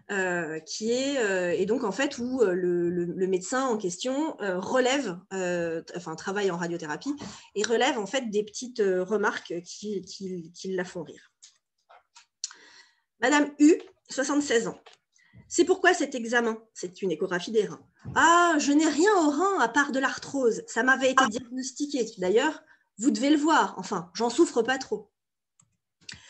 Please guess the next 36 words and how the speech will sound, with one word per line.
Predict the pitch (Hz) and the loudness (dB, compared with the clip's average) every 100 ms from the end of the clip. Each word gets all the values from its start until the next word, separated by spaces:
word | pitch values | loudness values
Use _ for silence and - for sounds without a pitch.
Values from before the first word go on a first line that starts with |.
| - - | -20 -6
Madame, | 214 233 247 | 0 0 2
monsieur | 277 320 | 0 2
H, | - 226 - | 0 -2 -2
quarante | 254 254 269 269 | -2 -2 -2 -2
et | |
un | 240 233 | -2 -2
ans. | 180 - _ _ _ | -4 -10 _ _ _
Un | 220 208 | -2 0
an. | 175 _ _ _ - - | -2 _ _ _ -20 -10
Je | - | -4
peux | 285 349 | 2 4
en | 320 | 6
mettre | 339 403 - | 6 4 0
sur | - 311 | -2 4
le | 294 | 6
nez, | 285 285 427 453 240 | 6 6 2 0 -4
mais | 254 | -2
faut | 311 | 0
pas | 294 359 | 4 4
que | |
j'inhale | 277 302 330 320 | 6 4 4 4
la | 294 | 2
vaseline, | 285 285 262 277 190 - | 2 0 2 2 2 -4
sinon | - 294 349 | 2 4 4
ça | 247 | 2
risque | 311 269 | 0 0
de | |
me | 262 | -2
faire | 269 311 233 | 0 0 4
des | 226 | 2
liaisons | 240 269 330 285 311 370 | 4 4 4 4 4 2
pulmonaires. | 381 294 277 269 208 175 190 - _ _ _ _ _ _ - | 2 2 4 2 -2 -6 -12 -20 _ _ _ _ _ _ -4
Madame | 214 247 | 0 4
H, | 311 330 | 4 2
cinquante-neuf | - 277 277 277 269 226 | -2 -4 -4 -2 -2 -2
ans. | 208 | -6